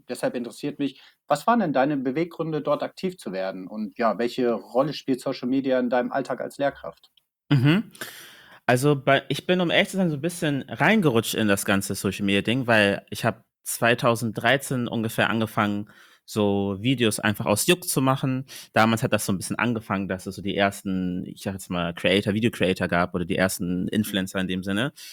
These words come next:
Speaker 2: Ähm, aber ich hab das vorwiegend erstmal nur gemacht, weil ich, äh, einfach super viel Spaß dran hatte. Und, ähm, dann bin ich irgendwann auf TikTok gestoßen und,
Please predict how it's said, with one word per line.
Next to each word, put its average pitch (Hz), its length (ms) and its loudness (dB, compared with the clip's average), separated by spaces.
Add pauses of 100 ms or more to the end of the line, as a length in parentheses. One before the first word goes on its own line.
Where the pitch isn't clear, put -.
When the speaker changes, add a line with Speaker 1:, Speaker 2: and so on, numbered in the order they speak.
(260)
Speaker 2:
Ähm, 95 280 2
aber 101 160 2
ich - 80 -4
hab 117 120 -8
das - 300 -2 (220)
vorwiegend 120 460 2
erstmal 107 280 -2
nur 120 180 0
gemacht, 110 360 2
weil 98 200 4
ich, - 240 -2
äh, 90 40 2
einfach 92 600 2
super 113 240 -4
viel 101 120 -8
Spaß 113 280 2
dran 92 260 -4
hatte. 87 280 -8 (440)
Und, 107 400 2
ähm, 101 380 2
dann 117 180 2
bin 131 60 0
ich 135 100 -2
irgendwann 127 300 4
auf - 100 -4
TikTok 170 340 -2
gestoßen 117 520 -2
und, 107 260 -2